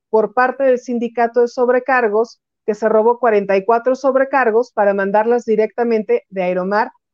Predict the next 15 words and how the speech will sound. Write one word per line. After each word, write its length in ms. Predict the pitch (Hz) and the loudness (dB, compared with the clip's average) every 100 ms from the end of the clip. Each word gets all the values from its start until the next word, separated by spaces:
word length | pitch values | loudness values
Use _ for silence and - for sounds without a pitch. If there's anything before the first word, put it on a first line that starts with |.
| _ | _
a 100 | 214 | 0
Aeroméxico, 760 | 214 226 240 311 330 311 - 202 _ | 2 2 0 -2 -4 -6 -6 -12 _
colapsando 1040 | 233 240 233 - - 339 339 233 196 - _ _ _ - | 0 2 0 -4 -2 0 0 0 -2 -4 _ _ _ -2
la 260 | 233 330 | 0 0
operación 640 | 415 381 311 285 - 269 262 | 0 0 0 -2 -4 -4 0
de 100 | 262 | 0
la 120 | 233 | 0
empresa 640 | 220 208 208 208 226 233 - | 0 0 -2 -2 -6 -8 -6
y 140 | 254 | -2
dejándola 560 | 214 - 247 254 262 226 | -2 -2 -4 0 0 0
al 100 | 214 | 0
borde 340 | 226 233 254 | 0 0 0
de 140 | 240 | 2
la 140 | 240 233 | 0 -2
quiebra. 500 | - 277 277 208 | -4 -2 -2 -2